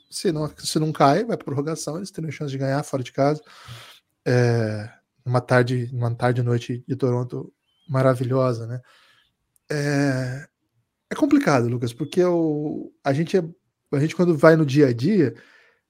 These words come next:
a gente comenta ali, né, o que aconteceu na hora, mas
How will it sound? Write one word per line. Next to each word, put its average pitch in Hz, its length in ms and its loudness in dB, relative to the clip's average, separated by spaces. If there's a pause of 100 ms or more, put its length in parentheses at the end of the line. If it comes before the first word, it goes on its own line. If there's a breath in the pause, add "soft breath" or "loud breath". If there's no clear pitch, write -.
(480)
a 135 60 -6
gente 147 180 -6
comenta 196 340 -2
ali, 208 140 -4
né, 180 140 -4
o 180 40 -14
que 165 120 -18
aconteceu 160 320 -6
na 175 120 -2
hora, 156 360 0
mas 165 680 -6